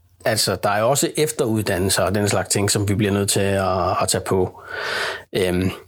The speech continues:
men det kræver også, at, øh, når vi taler, altså den der hardcore ernæring, at vi er rustet til det, fordi der er nogle, der er nogle, nogle små forskelle på at spise, øh, planterigt, og så på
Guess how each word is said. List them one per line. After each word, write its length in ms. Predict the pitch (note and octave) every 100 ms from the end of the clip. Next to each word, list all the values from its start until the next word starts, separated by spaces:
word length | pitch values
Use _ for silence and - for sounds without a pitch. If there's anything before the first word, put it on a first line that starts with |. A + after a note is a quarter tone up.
| - - -
men 200 | G2+ F#2+
det 80 | G2+
kræver 260 | C#3+ F#3+ A#3
også, 260 | F#3 -
at, 260 | D3+ - -
øh, 300 | D3 G#2 G#2
når 100 | G#2
vi 100 | G#2
taler, 560 | G#2+ G#2+ F#2+ F2+ - F#2 - _
altså 180 | - G2+ F2+
den 120 | F2
der 60 |
hardcore 480 | D#2+ D3 - D#3 A#2+
ernæring, 440 | A2 C#3 D#3+ D#3+ - -
at 280 | A2+ A2+ - - - - - _ _ - _ -
vi 200 | A#2 A#2
er 140 | A2 G2
rustet 520 | A#2+ E3+ - C#3 A#2 -
til 300 | - A#2+ A2 - - _ - - -
det, 180 | B2+ C3
fordi 220 | A2+ B2+
der 100 | C#3+
er 360 | E3 G3 F3+
nogle, 320 | F3 C#3+ B2+ A#2+
der 80 |
er 120 | E3+ F#3
nogle, 400 | E3+ C#3+ C3 A#2+
nogle 240 | A2+ A2
små 200 | - F#3+
forskelle 500 | G#3 F#3 - C3+ A#2+
på 160 | C#3 D3
at 60 | C#3
spise, 400 | A2+ G#2 - F2
øh, 60 |
planterigt, 500 | - E3+ G#3+ D#3+ B2+
og 120 | A2
så 80 | C#3+
på 520 | B2 C#3 C3+ A2+ G2+